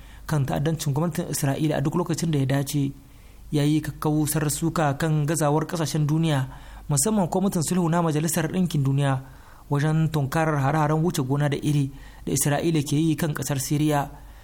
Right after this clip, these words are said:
lamarin da ya baiwa gwamnatin Tel Aviv damar abin da ta ga dama ba tare da ɗaukan wani mataki ba a kanta.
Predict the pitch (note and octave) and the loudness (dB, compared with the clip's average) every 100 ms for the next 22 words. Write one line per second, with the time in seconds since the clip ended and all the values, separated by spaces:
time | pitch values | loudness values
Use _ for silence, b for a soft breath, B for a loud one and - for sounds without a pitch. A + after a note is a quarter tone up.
0 | B B D#3 D3 D3 D#3 D3 C#3 C#3 C#3 | B B 0 2 2 2 2 4 2 2
1 | D#3 D3+ C#3 D3+ D#3 C#3+ E3 A2+ C#3 D3 | 2 2 2 0 0 0 0 0 0 0
2 | C3+ D3+ D#3 D#3 C#3+ E3 D#3+ D3 C#3 C#3+ | 2 2 2 0 -2 0 2 2 2 0
3 | C#3+ D3 D3 D3+ C#3 - B B B B | 0 2 2 2 0 -6 B B B B
4 | B D3 C#3 C#3+ D#3+ D#3+ C#3+ D3 F#3 - | B -2 0 2 2 2 2 2 0 2
5 | C#3+ D3 D3 D3 C#3+ D3 C#3 D3 C#3 D3 | 2 2 4 2 2 0 0 0 0 2
6 | C#3+ D3 C3 C#3 C#3+ | 0 0 0 2 0